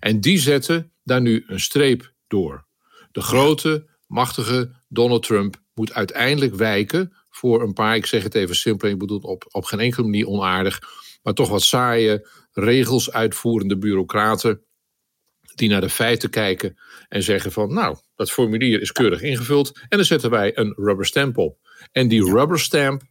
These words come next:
Speaker 1: is het einde van de politieke carrière van Donald Trump. Wie had dat ooit gedacht? De grote Donald Trump. Hij is een keizer zonder kleren.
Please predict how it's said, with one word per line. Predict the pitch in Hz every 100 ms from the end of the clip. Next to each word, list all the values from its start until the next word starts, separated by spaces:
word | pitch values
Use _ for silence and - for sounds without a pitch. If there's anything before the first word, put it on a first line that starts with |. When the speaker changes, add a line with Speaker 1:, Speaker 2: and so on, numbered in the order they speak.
| _ _ _ _ _
Speaker 1:
is | - 98
het | 92
einde | 107 113 123 135 123
van | 107
de | 92
politieke | - 101 85 135 123
carrière | 113 104 104 98 95 90
van | 101 90
Donald | 98 95 85
Trump. | 90 76 - 80
Wie | 123 156 139 _
had | - 110 - - _ -
dat | 101 92 - - _
ooit | - 92 85 -
gedacht? | - 82 73 - -
De | 95
grote | 87 113 135 135 143 143 127
Donald | 104 117 113 110 - -
Trump. | 101 92 90 - - - -
Hij | - 98
is | 92
een | 98
keizer | - 120 131 131
zonder | 120 123 117
kleren. | 110 98 90 90